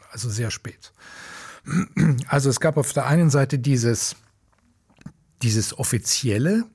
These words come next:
wie man sich zu äußern hatte, aber dann, wenn's sozusagen ans Eingemachte ging,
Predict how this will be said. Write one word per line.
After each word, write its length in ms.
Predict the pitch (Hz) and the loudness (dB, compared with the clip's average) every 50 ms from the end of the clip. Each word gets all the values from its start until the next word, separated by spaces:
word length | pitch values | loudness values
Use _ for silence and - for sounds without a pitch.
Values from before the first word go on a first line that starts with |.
| _ | _
wie 320 | - 143 113 110 135 165 175 | -8 -6 0 2 4 6 6
man 200 | 160 147 135 123 | 6 6 4 2
sich 220 | 127 120 - - | 0 -4 -6 -8
zu 340 | - - 120 120 117 110 107 110 _ _ _ _ | -6 -2 -2 0 0 -2 -4 -8 _ _ _ _
äußern 460 | - 131 127 123 - - - 98 87 | 0 0 0 0 0 -2 -2 -4 -2
hatte, 380 | 85 110 123 - - 190 202 185 - - - - - - - - - _ | -4 -4 -4 -2 -2 -2 -2 -2 -4 -8 -14 -16 -16 -16 -16 -18 -18 _
aber 200 | - - 143 143 | -2 0 2 2
dann, 200 | - 147 151 151 | 4 4 4 4
wenn's 380 | 147 139 135 - - - - - _ _ _ | 4 4 4 2 2 0 -2 -6 _ _ _
sozusagen 720 | - - - - - - 151 156 - 127 120 117 113 113 110 | -12 -8 -6 -2 2 2 2 2 2 0 2 2 2 2 0
ans 120 | 107 107 | -2 -2
Eingemachte 640 | 135 123 151 196 208 202 147 117 101 - - - 131 | 0 2 4 4 6 4 4 2 0 -2 -4 -6 -6
ging, 320 | 107 131 123 127 170 175 | -4 -2 -2 0 -2 -2